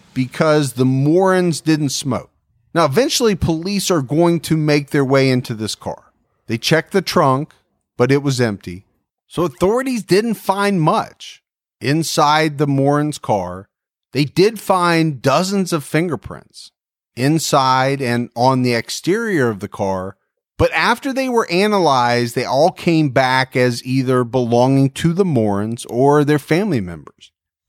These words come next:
And you would think that the cigarette butts in the ashtray would be huge.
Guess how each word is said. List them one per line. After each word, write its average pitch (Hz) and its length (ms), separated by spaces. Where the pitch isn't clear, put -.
And 185 180
you 226 140
would 226 180
think 233 380
that 170 400
the 147 80
cigarette 185 540
butts 147 280
in 139 100
the 127 140
ashtray 127 540
would 127 180
be 160 140
huge. - 720